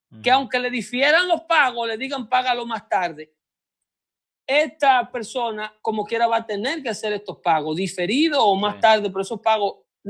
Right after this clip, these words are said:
Speaker 1: are not go, go, not gonna go away. Pero,
Speaker 2: Ujú.
Speaker 1: sin embargo, el gobernador le dice,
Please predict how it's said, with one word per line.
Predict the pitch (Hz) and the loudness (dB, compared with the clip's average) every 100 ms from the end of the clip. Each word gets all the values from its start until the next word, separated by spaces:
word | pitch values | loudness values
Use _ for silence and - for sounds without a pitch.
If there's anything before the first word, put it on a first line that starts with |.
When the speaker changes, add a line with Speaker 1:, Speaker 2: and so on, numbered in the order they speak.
| - | 0
Speaker 1:
are | 208 202 | 2 2
not | 202 175 | 0 0
go, | 220 214 185 | 2 2 0
go, | 185 180 - | -2 -4 -4
not | 180 202 208 | -4 -2 -2
gonna | 196 196 | -4 -6
go | 175 180 | -4 -4
away. | 156 165 135 123 _ _ _ _ _ _ _ _ - | -2 -4 -4 -8 _ _ _ _ _ _ _ _ -2
Pero, | 180 294 277 | 2 4 4
Speaker 2:
Ujú. | |
Speaker 1:
sin | 233 277 | 0 -4
embargo, | 330 302 277 262 | -2 0 0 0
el | 262 | -4
gobernador | 254 254 247 240 277 | -2 -2 -2 -2 -2
le | 294 | -2
dice, | 294 294 214 240 - | -2 -4 -4 -6 -8